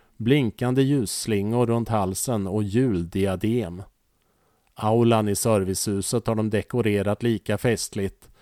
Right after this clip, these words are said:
med silvriga bordsjulgranar, tomtar, ljusslingor, girlanger och ballonger.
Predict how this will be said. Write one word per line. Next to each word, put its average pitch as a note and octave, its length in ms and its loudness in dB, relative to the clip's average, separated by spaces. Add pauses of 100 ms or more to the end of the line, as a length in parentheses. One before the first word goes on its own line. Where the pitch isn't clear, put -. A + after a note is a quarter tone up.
(240)
med B2 260 0
silvriga A#2+ 760 0
bordsjulgranar, G#2 1400 0 (160)
tomtar, B2 560 0
ljusslingor, A#2 960 0
girlanger A2+ 920 2
och A#2 140 0
ballonger. G2+ 760 0